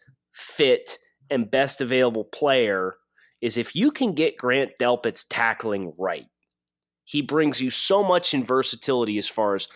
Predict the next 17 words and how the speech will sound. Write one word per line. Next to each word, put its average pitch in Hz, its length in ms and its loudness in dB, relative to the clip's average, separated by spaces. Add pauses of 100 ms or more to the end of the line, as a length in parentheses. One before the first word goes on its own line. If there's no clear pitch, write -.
(240)
what 110 180 -2
he 139 40 -2
can 156 200 -8
do 165 160 -2
in 170 80 -4
the 170 80 -2
box, 101 500 -2 (280)
what 107 340 0
he 165 80 -2
can 165 180 -4
do 165 160 2
in 147 120 0
deep 139 260 -6
portions 139 500 -4
of 120 120 -2
the 120 60 -4
field, 104 400 -4